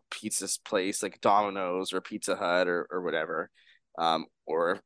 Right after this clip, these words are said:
locally, Mama Randazzo's or Tom and Joe's, right? So I have three million dollars cooped up in all of them, which, again, if you guys are listening and you're from any of those places,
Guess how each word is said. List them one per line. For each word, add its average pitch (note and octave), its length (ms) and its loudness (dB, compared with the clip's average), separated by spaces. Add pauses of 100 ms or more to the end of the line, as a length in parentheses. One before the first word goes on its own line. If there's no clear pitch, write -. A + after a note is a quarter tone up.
locally, A2 480 6
Mama G2+ 220 2
Randazzo's F#2+ 840 2
or D#2+ 220 -2 (120)
Tom A#2+ 220 8
and A#2+ 100 6
Joe's, A#2+ 300 6
right? A2+ 180 6
So C3+ 140 8
I D3+ 80 10
have C3 220 8
three F3 160 0
million F3+ 240 8
dollars C3 380 8
cooped - 280 2
up A2 160 6
in G#2+ 80 0
all A#2+ 180 6
of G#2+ 100 -2
them, F2+ 240 -6
which, G2+ 260 -8 (260)
again, B2 340 6
if G2+ 140 0
you A#2+ 80 4
guys A#2 160 6
are A2+ 60 6
listening D#3 520 8
and G#2+ 160 -4
you're G2+ 120 0
from B2 160 4
any D3+ 140 8
of D3+ 40 6
those D3 140 8
places, C#3+ 400 6